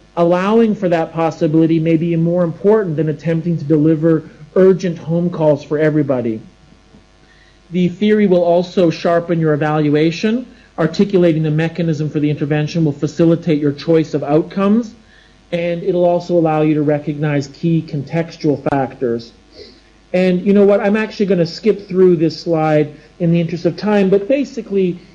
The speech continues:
as many people have heard, context is becoming an increasingly, um, discussed topic in quality improvement. And the idea is that we now have a long list of potential contextual factors that might affect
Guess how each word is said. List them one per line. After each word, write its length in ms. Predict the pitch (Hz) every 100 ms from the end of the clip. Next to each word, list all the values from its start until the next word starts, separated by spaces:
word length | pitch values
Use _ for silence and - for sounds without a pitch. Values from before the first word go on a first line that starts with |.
| _
as 140 | 190 180
many 260 | 220 233
people 380 | 220 202 190 175
have 140 | 165 139
heard, 480 | 180 175 170 165
context 760 | - - 220 226 - 180 156 -
is 60 | 147
becoming 500 | 160 165 165 165 156
an 100 | 151
increasingly, 1000 | 147 - 208 202 - 185 165 156 143 143 - - _ -
um, 420 | 156 147 139 139 123 - _ _ _ -
discussed 640 | 165 - - 180 156 - _
topic 520 | - 175 170 170 156 151
in 80 |
quality 400 | 143 160 151 151
improvement. 580 | 143 - 185 156 147 143 - - - - _
And 180 | 196 196
the 80 | 208
idea 460 | 202 180 233 254 220
is 100 | 175
that 160 | 196
we 120 | 196
now 340 | 196 196 208 214
have 220 | 185 180
a 40 |
long 540 | 165 165 180 180 180 165
list 320 | 190 196 -
of 140 | 160
potential 520 | 151 - 165 160 160 147
contextual 600 | 151 - 175 - 185 151
factors 540 | 165 156 143 165 151
that 120 | 156
might 220 | 160 160 151
affect 460 | - 175 160 -